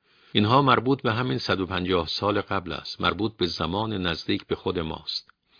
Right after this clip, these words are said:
دولت انگلیس برای اینکه اینها را به کلی نابود کند و مردم را از دور اینها متفرق کند، فکر کرد که باید یک ضربه و حربه قاطع‌تری علیه اینها به کار ببرد.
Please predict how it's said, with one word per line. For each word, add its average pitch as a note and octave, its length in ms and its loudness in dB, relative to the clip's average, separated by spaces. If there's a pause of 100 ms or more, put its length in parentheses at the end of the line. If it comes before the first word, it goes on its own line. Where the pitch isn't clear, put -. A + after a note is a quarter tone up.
(140)
دولت B2 360 6
انگلیس D3 480 4
برای C3+ 300 2
اینکه D#3 260 0
اینها A#2+ 260 0
را D3 120 2
به A#2+ 160 2
کلی F#2+ 540 0
نابود F2 460 0
کند E2+ 440 -2
و F2 60 0
مردم E2+ 460 0
را G#2+ 180 -2
از E2 180 -6
دور A#2+ 240 4
اینها F#2+ 380 -2
متفرق F2 680 -6
کند، G#2 420 -6 (180)
فکر C#3+ 340 4
کرد G2+ 320 -2
که - 100 -4
باید G2 400 0
یک C3+ 180 -2
ضربه F#2+ 640 0
و F#2 120 -4
حربه F#2 640 -2 (120)
قاطع‌تری F#2 920 0
علیه G#2 360 -2
اینها F2 280 -2
به F2 100 -2
کار D#2+ 280 -4
ببرد. D#2+ 420 -10